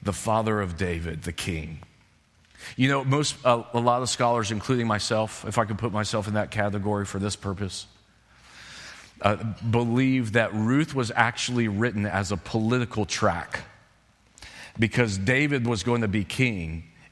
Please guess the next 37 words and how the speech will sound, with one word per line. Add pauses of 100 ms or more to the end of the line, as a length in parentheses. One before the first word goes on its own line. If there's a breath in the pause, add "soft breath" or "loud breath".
and
people
were
gonna
say, (360)
"He
shouldn't
be
king.
He's
got
a
Moabite
in
his
lineage.
There's
no
way
you
can
have
a
Moabite (300 loud breath)
and
be
the
king
of
Israel." (440 loud breath)
And
they
said,
"Oh,
no,
no,
no.